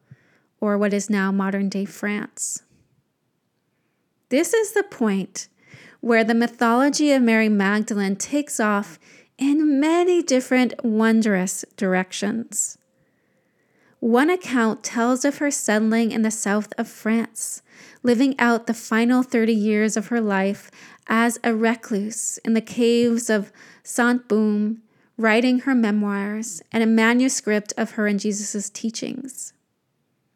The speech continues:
This account also tells of her daughter Sarah, creating a following in France, her own ministry. Depictions of Sarah still hang in churches named in her honor. Another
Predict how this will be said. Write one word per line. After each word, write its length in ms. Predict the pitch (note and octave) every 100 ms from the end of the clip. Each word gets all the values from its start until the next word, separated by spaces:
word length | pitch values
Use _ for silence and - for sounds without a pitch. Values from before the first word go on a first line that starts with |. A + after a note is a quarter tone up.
| _ _ _ _ _
This 220 | B3+ B3 - _ -
account 500 | A#3 - B3 A3 A3 -
also 380 | A#3+ C4+ D#4+
tells 400 | D4+ - A3 G#3
of 140 | G#3+ G3+
her 120 | A3+
daughter 380 | G#3+ G#3+ G3+ G#3
Sarah, 720 | - - A3 A3+ B3 G3+ - _ - - -
creating 400 | - C#4+ D#4+ E4+
a 60 | E4
following 580 | - B3 C#4 D#4 B3+ G3+
in 120 | G3
France, 400 | - G#3 F#3+ -
her 220 | B3 A#3+
own 280 | B3 B3 A3+
ministry. 800 | A3 B3+ - - G#3 A3+ B3 C4+ _ _ _ - _ -
Depictions 640 | C4 - C#4 - D4 C4+
of 100 | B3+
Sarah 360 | - A#3+ A#3 A#3
still 280 | - A#3
hang 360 | A3+ - A#3+ A#3
in 140 | A#3
churches 640 | A3 A3 A3 - G3+ G3+ G#3
named 540 | G#3 G#3+ G#3+ G3+ F#3+ -
in 120 | G3
her 220 | F#3+ G3+
honor. 520 | - G3 G#3 G3+ B3 B3+ - - _ _ _ _ _ _ _ _ _ _ _ _ _ _
Another 640 | A3+ A3+ A#3 D#4+ F#4 F#4+